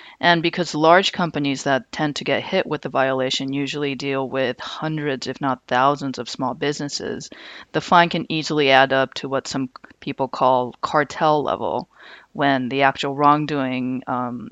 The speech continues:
i-, involves something like having had employees of suppliers help out sort inventory in the back end of a, of a retail shop.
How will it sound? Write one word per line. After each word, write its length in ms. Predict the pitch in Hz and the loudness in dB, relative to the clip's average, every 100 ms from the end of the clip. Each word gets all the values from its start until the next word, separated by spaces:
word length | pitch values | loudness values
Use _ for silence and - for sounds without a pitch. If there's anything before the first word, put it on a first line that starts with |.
| - | -6
i-, 200 | 143 92 | -4 -2
involves 400 | 143 143 127 131 | -4 -2 0 -2
something 380 | - 135 127 127 | -2 -4 -4 -4
like 440 | 123 120 120 - - - - | -2 -4 -4 -10 -18 -20 -16
having 320 | - 160 143 139 | 2 2 4 0
had 380 | 151 131 127 - | 0 2 0 -4
employees 720 | 147 - 147 143 139 139 - | -6 -6 -4 -2 -4 -6 -2
of 160 | 131 120 | -4 -2
suppliers 800 | 143 - 151 135 135 127 127 - | -6 -4 0 2 2 -2 -4 -4
help 300 | - 147 143 | -2 0 2
out 260 | 131 123 | 2 0
sort 240 | - 135 - | -2 -6 -4
inventory 600 | 151 143 139 - 131 131 - | -4 -4 -4 -4 -2 -4 -4
in 100 | 135 | -6
the 80 | |
back 380 | 127 135 127 - - | -2 0 0 -2 -6
end 320 | 139 131 123 | -4 -4 -6
of 140 | 113 120 | -6 -4
a, 140 | 127 - | -6 -6
of 360 | 131 123 - - | -6 -6 -10 -8
a 80 | 139 | -8
retail 400 | 135 131 - 131 | -6 -8 -8 -6
shop. 400 | - - 110 - | -6 -4 -6 -8